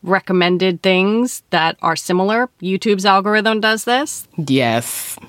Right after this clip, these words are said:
Speaker 1: YouTube is, like, a prime example of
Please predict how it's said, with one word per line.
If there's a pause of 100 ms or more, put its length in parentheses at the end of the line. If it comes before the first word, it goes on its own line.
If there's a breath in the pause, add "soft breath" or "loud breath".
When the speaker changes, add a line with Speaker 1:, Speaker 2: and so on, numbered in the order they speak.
Speaker 1:
YouTube
is,
like,
a
prime
example
of